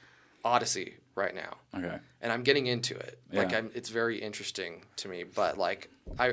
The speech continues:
Speaker 1: I tried four and I tried Unity, and those are, like, there's so much to penetrate. It, it, it's like coming into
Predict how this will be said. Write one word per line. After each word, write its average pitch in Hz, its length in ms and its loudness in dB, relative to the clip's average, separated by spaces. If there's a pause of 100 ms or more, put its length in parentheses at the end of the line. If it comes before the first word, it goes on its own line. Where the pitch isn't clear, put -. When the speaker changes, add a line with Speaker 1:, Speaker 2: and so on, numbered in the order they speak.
Speaker 1:
I - 40 2
tried 110 440 0
four 131 480 2
and 113 120 0
I 110 60 -2
tried 98 260 -2
Unity, 123 520 -2 (640)
and 113 120 -10
those 110 220 0
are, 101 260 -2
like, 95 260 -4
there's 95 180 -6
so - 300 2
much 101 240 -2
to - 80 -6
penetrate. 95 560 -4
It, - 220 -4
it, - 160 -2 (160)
it's 151 160 6
like 156 120 8
coming 170 240 6
into 147 340 6